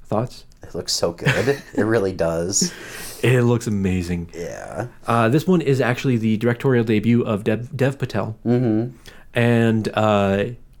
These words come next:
Speaker 1: basically, this was going to be a Netflix movie.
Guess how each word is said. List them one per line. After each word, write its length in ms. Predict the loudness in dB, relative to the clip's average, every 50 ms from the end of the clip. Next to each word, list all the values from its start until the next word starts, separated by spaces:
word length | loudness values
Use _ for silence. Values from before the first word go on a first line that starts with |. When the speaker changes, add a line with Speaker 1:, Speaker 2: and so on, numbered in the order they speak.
| -20 -16 -16 -14 -8 -2
Speaker 1:
basically, 760 | -2 -2 -2 -2 -4 -6 -6 -2 0 2 2 2 0 -2 -6 -12 -20 -20 -20 -20 -20 -16 -6
this 260 | -2 -2 -2 -2 -4
was 480 | -4 0 2 2 2 2 0 -2 -2
going 260 | -4 -2 0 0 0 -2
to 80 | -4 -4
be 340 | -2 0 0 0 0 -2 0
a 160 | -2 0 0
Netflix 500 | 0 0 -2 -2 -2 -4 -6 -6 -4 -2
movie. 360 | -2 -2 -2 -2 -6 -10 -12